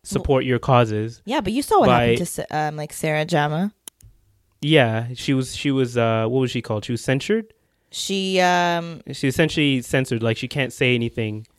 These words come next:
Speaker 2: Yeah, but
Speaker 1: When
Speaker 2: she was
Speaker 1: she's
Speaker 2: also
Speaker 1: working.
Speaker 2: removed from the party, from the N D P party.
Speaker 1: Oh, was she removed completely?
Speaker 2: Yeah.
Speaker 1: I, which is ironic enough because then didn't the N D P com-,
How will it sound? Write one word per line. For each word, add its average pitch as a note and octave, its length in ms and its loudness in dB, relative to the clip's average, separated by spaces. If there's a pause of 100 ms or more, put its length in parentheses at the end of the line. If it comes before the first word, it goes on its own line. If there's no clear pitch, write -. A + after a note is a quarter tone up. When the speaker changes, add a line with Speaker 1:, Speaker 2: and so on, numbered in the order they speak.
(280)
Speaker 2:
Yeah, G3+ 300 4
but E3+ 140 -4
Speaker 1:
When A#2+ 60 0
Speaker 2:
she - 100 -2
was F#3 40 -6
Speaker 1:
she's - 40 -2
Speaker 2:
also F#3 260 0
Speaker 1:
working. F3 140 -2
Speaker 2:
removed E3+ 340 -4
from D#3 220 -8
the C#3+ 80 -4
party, F3 480 -2
from D#3+ 160 -10
the D3 100 -8
N D#3+ 120 -6
D D#3+ 120 -12
P F3+ 160 -10
party. - 420 -12
Speaker 1:
Oh, C#3+ 80 8
was C#3 140 6
she F3 80 2
removed C3+ 340 0
completely? C3 460 -4
Speaker 2:
Yeah. G#3 520 -4 (340)
Speaker 1:
I, F3 80 6
which F3 240 2
is F#3 80 -2
ironic F#3 360 2
enough D3 220 -2
because B2+ 380 0
then C3+ 400 0 (320)
didn't D#3+ 300 2
the D#3 120 -4
N C#3 140 0
D D#3 80 0
P C#3+ 180 -8
com-, - 220 -10